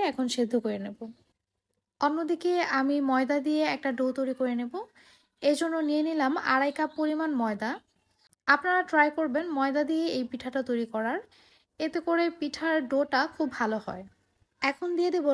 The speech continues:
লবণ পরিমাণ মতো, দিয়ে দেব তেল প্রায় এক টেবিল চামচের মতো। ময়দা, লবণ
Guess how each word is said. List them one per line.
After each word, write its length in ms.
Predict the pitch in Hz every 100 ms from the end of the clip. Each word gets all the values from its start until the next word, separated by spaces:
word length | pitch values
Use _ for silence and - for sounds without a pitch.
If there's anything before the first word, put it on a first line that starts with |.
| 262
লবণ 300 | 233 226 285 494 -
পরিমাণ 320 | 277 254 247 240
মতো, 220 | 233 294 440 - _ _ _ _ _ _ _ _ _ _ _ _ _ _ _ _ _ _ _ -
দিয়ে 140 | 302
দেব 140 | 330 320 339 302
তেল 180 | 269 392 - _ _ _ -
প্রায় 240 | 277 294 294 262
এক 80 | 262
টেবিল 240 | 277 262 269
চামচের 360 | 277 262 262 269 262
মতো। 200 | 262 381 539 _ _ _ _ _ _ _ _ _ _ -
ময়দা, 560 | 240 262 285 277 339 370 381 - _ _ _ _ _ _ _ -
লবণ 380 | 240 277 285